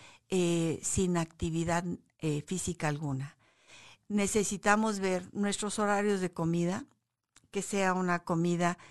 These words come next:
de preferencia, sobre todo la de la tarde, que haya una ensalada a base de crudos. Créanme que es,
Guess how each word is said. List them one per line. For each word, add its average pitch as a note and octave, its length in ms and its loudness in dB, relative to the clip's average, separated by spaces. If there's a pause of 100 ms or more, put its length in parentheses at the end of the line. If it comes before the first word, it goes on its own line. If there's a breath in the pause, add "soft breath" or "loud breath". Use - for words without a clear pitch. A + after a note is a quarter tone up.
(160 loud breath)
de F#3 160 -4
preferencia, F#3+ 960 0
sobre E3 320 -2
todo F3+ 300 0
la E3+ 140 0
de E3 120 0
la D#3+ 160 -2
tarde, E3 420 0 (340 loud breath)
que C4 140 2
haya C4 440 4
una A#3 220 2
ensalada F#3 640 2
a F#3 140 0
base F#3 340 -4
de F#3 140 -2
crudos. F#3 720 -2 (1040)
Créanme B3+ 580 4
que G#3 280 4
es, - 180 -4